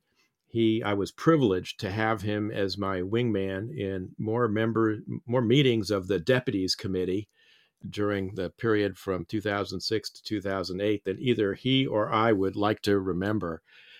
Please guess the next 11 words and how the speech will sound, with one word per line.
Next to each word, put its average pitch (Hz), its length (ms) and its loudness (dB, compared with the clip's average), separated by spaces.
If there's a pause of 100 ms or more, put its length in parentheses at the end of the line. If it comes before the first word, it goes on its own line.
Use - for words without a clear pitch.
(180)
Uh, 95 100 0
he's 104 240 6
now 120 240 4
a 104 60 4
distinguished 113 520 0
professor 107 440 -2
of - 100 -8
practice 110 560 0
at 90 160 -2
the - 140 -6
Sam 104 420 -2